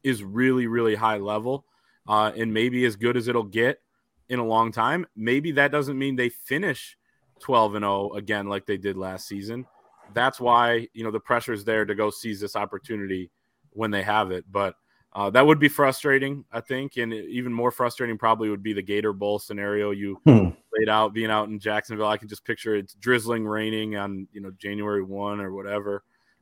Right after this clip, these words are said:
Speaker 1: Um, but yeah, so don't go seven and five, don't go eight and four at the very least, I would say. Um, anything else on, uh, Michigan's best case, worst case, most frustrating case?
Speaker 2: Let's wrap her up.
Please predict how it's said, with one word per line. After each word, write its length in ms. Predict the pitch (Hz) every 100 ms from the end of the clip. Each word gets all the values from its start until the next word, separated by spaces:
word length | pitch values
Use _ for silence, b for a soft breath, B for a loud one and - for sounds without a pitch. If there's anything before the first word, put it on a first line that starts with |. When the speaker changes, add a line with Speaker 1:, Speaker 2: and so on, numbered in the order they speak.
| _
Speaker 1:
Um, 500 | 101 98 98 95 95 _ _ _ _ 117
but 140 | 120
yeah, 240 | 139 170 - _ _
so 460 | - 110 104 95 98 _ _ _ _ _
don't 200 | 117 127
go 120 | 127
seven 300 | - 131 131
and 120 | 123
five, 280 | 120 120 127
don't 160 | 117 113
go 160 | 113
eight 60 | 113
and 80 | 104
four 340 | - 110 101
at 220 | 95 82 98
the 80 |
very 240 | 98 104 101
least, 440 | 92 104 - _ -
I 40 |
would 140 | 101 -
say. 160 | - 95 _ _ _ _ _ _ _
Um, 380 | 95 95 90 90 _ -
anything 280 | 139 143 131
else 300 | 139 143 -
on, 300 | 120 120 117
uh, 300 | 113 113 107
Michigan's 840 | 110 127 123 117 117 113 - - 110
best 260 | 113 117 -
case, 240 | 123 120
worst 260 | 107 113 -
case, 300 | 113 120 -
most 220 | 107 -
frustrating 420 | - 113 - 110 110
case? 420 | - - - _ _ _
Speaker 2:
Let's 280 | 87 90 87
wrap 240 | 95 98
her 120 | - 120
up. 420 | 135 - -